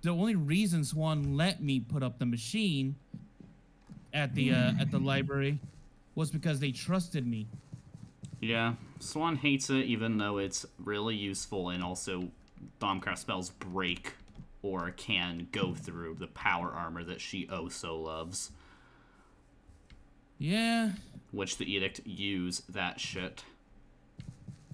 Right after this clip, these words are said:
Speaker 1: They use power armor?
Speaker 3: Well, no, they use Thaumcraft spells that go through the power armor.
Speaker 1: Oh, yeah. I need to create some stronger runic shielding, not on the ring, because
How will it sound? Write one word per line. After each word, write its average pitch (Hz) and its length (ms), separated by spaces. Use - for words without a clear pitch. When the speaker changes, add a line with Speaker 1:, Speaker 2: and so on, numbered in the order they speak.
Speaker 1:
They 135 100
use 185 200
power 214 200
armor? 233 260
Speaker 3:
Well, 107 140
no, 98 200
they 92 100
use 92 360
Thaumcraft 92 440
spells 85 440
that - 320
go - 160
through 110 680
the 90 80
power 78 380
armor. 139 140
Speaker 1:
Oh, 120 300
yeah. 110 340
I 143 60
need 254 140
to 226 80
create 185 300
some 175 120
stronger 165 320
runic 135 380
shielding, 117 600
not 151 160
on 185 140
the 143 100
ring, 123 540
because 156 280